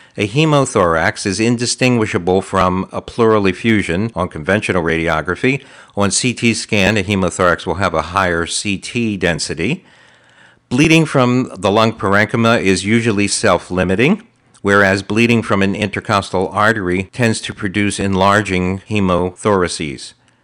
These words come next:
Locculation in a hemothorax occurs early. The fibrinous adhesions occur early in the process, and locculation may occur within a matter of days.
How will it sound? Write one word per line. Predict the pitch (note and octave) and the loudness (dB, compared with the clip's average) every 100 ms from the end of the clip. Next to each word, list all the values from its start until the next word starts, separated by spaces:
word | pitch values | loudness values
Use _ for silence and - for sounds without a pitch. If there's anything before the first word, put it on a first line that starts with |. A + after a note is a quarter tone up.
| _ _ _ _ | _ _ _ _
Locculation | G2 A2+ - A#2 A#2 A#2+ - B2+ B2+ | -2 0 0 2 4 2 2 0 -2
in | A2+ G2+ | -2 0
a | F2+ | 0
hemothorax | A2 G2+ F#2+ A#2+ A2 A2 - - | 0 0 0 2 4 2 -2 -10
occurs | - G#2+ F#2+ F2+ - | -4 0 0 0 0
early. | A2+ A2 F2+ C#2+ | 4 4 2 -2
The | B1+ E2 | -4 -6
fibrinous | - F#2+ F#2+ G2 - - | -4 -2 0 0 -4 -10
adhesions | E2+ G#2+ A2 G2 G#2 G2 - G2 | -10 -4 -2 -2 -2 -4 -6 -10
occur | - G#2+ G2 | -2 2 2
early | F#2 A#2 B2+ B2+ | 2 2 4 4
in | A2+ G#2 | 2 0
the | |
process, | G2 G#2 E2+ D2+ F#2+ E2+ G2 | -2 -2 -2 0 -2 -2 -2
and | E2+ | -2
locculation | F2 F2+ - F2+ F2 - F2 | 0 -2 -2 -2 -2 -4 -4
may | F2+ E2+ | -2 -2
occur | E2+ F#2+ F2 E2 F2+ | -4 -2 0 0 -2
within | F2+ G2 F2 | -4 -4 -4
a | |
matter | F2+ E2 D#2+ E2+ D2+ | -2 -2 -2 -2 -4
of | - - F2 E2+ E2+ | -8 -6 -4 -4 -2
days. | F2+ F2 D#2 A#1+ - | 0 2 -2 -8 -14